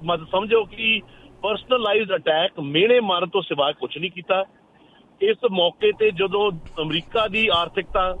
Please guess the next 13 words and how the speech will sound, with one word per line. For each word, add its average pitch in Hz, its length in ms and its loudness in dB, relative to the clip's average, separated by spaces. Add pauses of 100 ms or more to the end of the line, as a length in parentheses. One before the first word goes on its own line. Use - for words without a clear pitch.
ਦੁਨੀਆ 170 320 2
ਦੀ 190 180 -2
ਆਰਥਿਕਤਾ, 180 680 -2 (220)
ਅਮਰੀਕਾ 175 400 0
'ਚ 165 80 -10
ਕੋਵਿਡ 185 440 2
ਨਾਈਨਟੀਨ 190 400 -2
ਦਾ 185 340 0 (360)
ਜੋ 185 140 4
ਸੰਤਾਪ 170 540 0
ਚੱਲ 170 160 2
ਰਿਹਾ 196 160 4
ਆ, 175 240 2